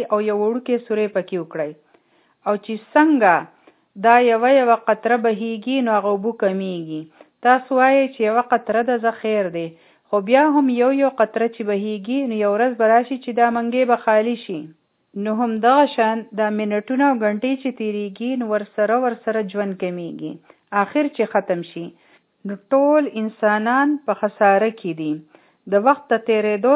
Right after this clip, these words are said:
سره زموږ خساره کمیږي نه، بلکې سیوا کیږي. سوچ کوئ چې د یو تاجر سره اویا زره دي او هره ورځ د هغو سرمایه کمیږي، نو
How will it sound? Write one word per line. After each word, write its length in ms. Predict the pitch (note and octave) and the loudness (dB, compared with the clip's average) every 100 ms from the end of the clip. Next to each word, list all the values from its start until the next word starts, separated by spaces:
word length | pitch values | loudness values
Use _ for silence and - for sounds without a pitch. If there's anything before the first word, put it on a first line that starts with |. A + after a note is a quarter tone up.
| G3+ | 2
سره 240 | A#3 A3 B3 C4+ F#3+ G3 | 2 4 2 0 -6 -4
زموږ 300 | A3 B3+ D4 - | -2 0 0 2
خساره 440 | A3 A3 G#3+ C4 C4 | 2 4 4 2 0
کمیږي 460 | A3+ A#3 A#3+ A3+ A3+ | -2 -4 -6 -4 -2
نه، 100 | C4 D4+ - | 0 -2 -2
بلکې 300 | G3+ G#3 G#3+ G3+ - | -2 0 -4 -4 -2
سیوا 300 | G3 F#3 F#3 F#3 | -2 0 -2 -4
کیږي. 340 | G#3 F3+ D3+ - _ _ _ _ _ _ _ _ - | -10 -8 -8 -10 _ _ _ _ _ _ _ _ 0
سوچ 200 | C#4 C#4 - | 0 0 0
کوئ 280 | A#3+ B3+ D4 C#4+ | 2 2 0 -2
چې 100 | A#3+ A3 | -2 2
د 100 | A3 | 2
یو 80 | G#3+ | 2
تاجر 480 | A3 A3 G3+ C4+ D4 - | 2 2 2 -4 -4 -2
سره 220 | A3+ A3+ A#3 A3 | 2 4 2 0
اویا 320 | G#3+ A3 A3 A#3 G#3+ | -2 2 4 4 2
زره 260 | A3 G#3+ F3 | 0 0 -2
دي 160 | F3 D#3 _ - _ _ - | -8 -12 _ -20 _ _ 0
او 100 | G3+ G3 | 0 4
هره 240 | C#4+ C#4 C4 | 2 4 2
ورځ 180 | C4+ A#3+ | 2 4
د 100 | A3+ | 4
هغو 140 | G#3+ B3+ B3 | 4 0 -2
سرمایه 460 | A3 G#3+ G#3 A3 A3 | -2 -2 -2 -4 -4
کمیږي، 600 | G3+ G3 G3 F3+ D#3+ D#3+ D#3 _ _ _ _ _ _ | -6 -6 -8 -8 -8 -10 -12 _ _ _ _ _ _
نو 160 | G#3 | -4